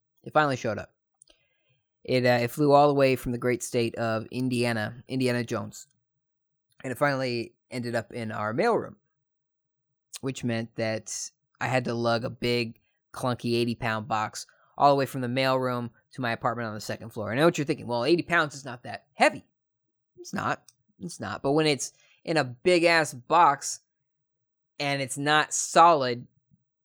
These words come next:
it's not the, uh, it's not the most convenient thing to, uh, lug around. So that was fun. But, uh, because I got a new mattress, that meant that I also had to get rid of my old mattress. A couple months ago,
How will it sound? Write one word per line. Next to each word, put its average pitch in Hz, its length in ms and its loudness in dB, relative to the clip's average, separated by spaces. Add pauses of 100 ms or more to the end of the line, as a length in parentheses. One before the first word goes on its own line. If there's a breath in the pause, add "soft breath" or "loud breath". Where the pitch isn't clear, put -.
(640)
it's 135 180 -4
not 160 220 2
the, 143 180 4
uh, 120 180 4
it's 131 120 -4
not 165 120 4
the 135 60 -6
most 123 200 -4
convenient 110 460 -6
thing 104 260 -12
to, 110 240 -10
uh, 104 140 -10
lug 101 220 -10
around. 98 240 -12 (640)
So - 120 -6
that 160 120 6
was 113 120 -8
fun. - 200 -16 (1300)
But, 127 320 -2
uh, 120 200 -2
because 151 320 -4
I 147 40 0
got 143 120 4
a 131 40 0
new 180 160 0
mattress, 113 760 -2
that 139 160 -4
meant 131 220 -4
that 131 100 2
I 123 80 4
also 123 260 0
had 117 160 -2
to 113 60 -12
get 107 160 -10
rid 110 100 -4
of 104 80 -6
my 107 140 -2
old 196 200 12
mattress. - 480 -10 (840)
A - 20 -18
couple 226 220 4
months 285 240 4
ago, 139 340 0